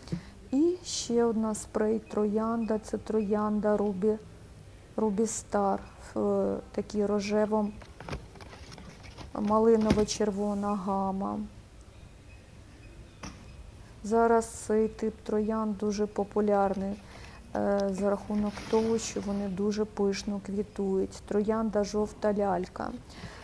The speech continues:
Я про цей сорт троянди нічого не знала,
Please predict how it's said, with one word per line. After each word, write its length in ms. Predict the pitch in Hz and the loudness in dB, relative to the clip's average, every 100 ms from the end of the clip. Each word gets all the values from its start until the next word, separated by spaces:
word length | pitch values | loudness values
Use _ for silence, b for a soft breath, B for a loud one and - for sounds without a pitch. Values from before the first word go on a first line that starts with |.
| B - 196 | B -4 2
Я 200 | 226 220 | 6 6
про 180 | 220 214 | 4 -2
цей 260 | - 214 | 2 0
сорт 380 | 208 - 214 208 | 0 0 0 0
троянди 520 | 214 214 208 202 202 | 0 2 2 0 0
нічого 600 | 202 202 196 - 208 202 | 0 0 -2 -4 -2 -2
не 160 | 202 202 | -2 -2
знала, 580 | 214 226 254 269 277 | 0 0 0 0 0